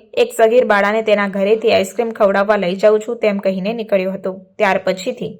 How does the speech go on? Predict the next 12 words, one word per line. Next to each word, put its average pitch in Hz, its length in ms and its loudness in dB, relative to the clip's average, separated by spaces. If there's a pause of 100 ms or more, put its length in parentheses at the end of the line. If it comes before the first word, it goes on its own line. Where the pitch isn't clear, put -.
(380)
તે 254 180 8
બાળકને 269 460 2
રંગાઈપુરા 233 600 2
ચોકડીથી 220 560 -2
આણંદ 214 400 -2
જવાના 202 380 0
રસ્તા 214 340 -2
પર 202 100 0 (460)
વટાવ 233 480 2
ગામના 226 320 0
બોર્ડ 202 260 2
નજીક 202 320 -4